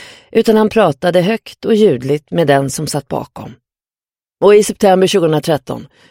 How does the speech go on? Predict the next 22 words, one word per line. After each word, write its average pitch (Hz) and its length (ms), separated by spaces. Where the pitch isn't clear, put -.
eller 196 240
så 190 100
kanske 208 260
det 185 40
var 175 100
i 180 60
oktober 175 560
när 123 160
jag 123 100
tänker 127 300
närmare 135 360
efter. 123 280
Hur 214 200
som 220 180
helst 165 480
var 170 380
det 160 120
då 202 320
jag 190 160
cyklade 147 440
från 156 240
Ravenglass 156 800